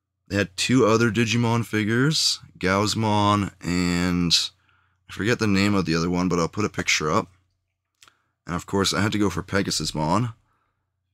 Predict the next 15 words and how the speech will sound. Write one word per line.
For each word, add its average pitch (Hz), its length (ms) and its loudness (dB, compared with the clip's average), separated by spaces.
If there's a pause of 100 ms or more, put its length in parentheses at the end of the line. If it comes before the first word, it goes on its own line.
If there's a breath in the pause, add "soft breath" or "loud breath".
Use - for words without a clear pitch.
(140)
'cause - 120 -10
it's, 69 220 -2
uh, 85 440 4
it's - 100 -6
Patamon's 110 840 6
armor 95 340 4
Digivolution. 80 920 -2 (960)
So, - 560 -8 (600)
yeah. 156 480 -4 (3250)
So - 140 -8
that's 131 260 2
all 139 160 0
the 117 80 0
pickups 110 520 -4
there. 107 540 0